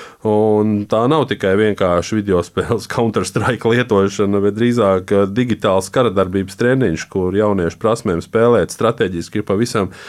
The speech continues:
ām, reāla drošības vērtība. Ām, nu,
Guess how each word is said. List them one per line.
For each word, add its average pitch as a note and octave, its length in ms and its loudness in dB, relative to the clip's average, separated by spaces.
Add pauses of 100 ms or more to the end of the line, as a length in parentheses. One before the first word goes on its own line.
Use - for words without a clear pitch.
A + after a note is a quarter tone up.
(260)
ām, F#2+ 800 2
reāla G2+ 400 2
drošības A2 540 -2
vērtība. G#2+ 580 -2 (160)
Ām, A2+ 480 2 (160)
nu, D#3+ 100 4